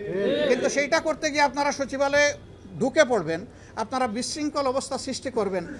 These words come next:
এটা তো দেশের জনগণ মেনে নেবে না। আপনারা কি দশর-,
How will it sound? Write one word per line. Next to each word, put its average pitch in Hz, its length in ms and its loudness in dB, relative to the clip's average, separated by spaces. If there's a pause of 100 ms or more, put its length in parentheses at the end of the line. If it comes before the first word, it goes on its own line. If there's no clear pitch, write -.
(160)
এটা 254 260 0
তো 294 120 -2
দেশের 233 360 -2
জনগণ 196 340 0
মেনে 165 260 -6
নেবে 131 180 -8
না। 123 120 -12 (600)
আপনারা - 300 8
কি 277 160 8
দশর-, 277 380 2